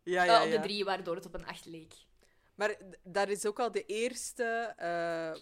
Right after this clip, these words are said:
Speaker 1: want ik heb die, deze aflevering zit voor mijn gevoel vol met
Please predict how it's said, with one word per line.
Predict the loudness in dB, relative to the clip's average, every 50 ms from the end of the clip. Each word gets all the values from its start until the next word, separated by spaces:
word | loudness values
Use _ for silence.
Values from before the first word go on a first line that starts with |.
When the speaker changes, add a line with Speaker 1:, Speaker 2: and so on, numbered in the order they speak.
| -14 _ _
Speaker 1:
want | -16 -16 -16 -18 _ _
ik | -20 -12 -6
heb | -4 -4 -4 -4
die, | -8 -12 -12 -14 -20 -20 -20 _ _ _ _ -20 -20 -8
deze | -4 -2 -2 0 0 -2
aflevering | -2 -4 -4 -6 -8 -8 -6 -6 -6 -6 -8
zit | -10 -10 -8
voor | -8 -6
mijn | -4 -4 -6 -6
gevoel | -6 -8 -6 -6 -6 -6 -6 -8 _ _ _ _ _ -20
vol | -20 -18 -16 -14 -4 0 2 4 6 6 8 8 6 6 6 4 2 0
met | -2 -4 -4 -4 -4